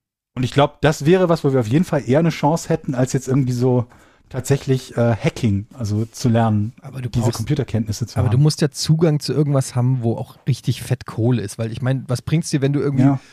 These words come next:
Speaker 2: bei der Vodafone Hotline
Speaker 1: W-O-W-Account.
Speaker 2: Ja, oder bei der Vodafone Hotline irgendwie an, äh, dann irgendwie fakes, dass es, dass ich's bin und schließt einen neuen Handyvertrag für mich ab mit,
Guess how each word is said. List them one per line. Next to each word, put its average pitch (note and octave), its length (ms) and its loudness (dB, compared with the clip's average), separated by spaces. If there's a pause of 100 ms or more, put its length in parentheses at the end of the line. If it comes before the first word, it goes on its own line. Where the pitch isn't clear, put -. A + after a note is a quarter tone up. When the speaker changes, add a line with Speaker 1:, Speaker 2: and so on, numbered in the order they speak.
(160)
Speaker 2:
bei B2 100 0
der B2 200 0
Vodafone C#3 680 2
Hotline B2 320 2 (160)
Speaker 1:
W-O-W-Account. A#2+ 560 2 (220)
Speaker 2:
Ja, C3+ 260 6
oder C#3 160 4
bei C3 100 2
der C3+ 140 4
Vodafone D#3 460 4
Hotline D3 360 2
irgendwie C#3+ 360 0
an, C#3+ 160 -2
äh, C3 280 -4
dann C3 320 -4
irgendwie C3+ 380 0
fakes, - 440 -2
dass C#3+ 160 0
es, C3+ 200 -6
dass C#3 260 -4
ich's - 200 -6
bin C3 100 -4
und C3 160 -4
schließt - 320 -4
einen C#3 60 -2
neuen C3+ 160 4
Handyvertrag B2+ 640 0
für A#2 100 -6
mich A2 220 -6
ab B2 160 -10
mit, G#2 160 -12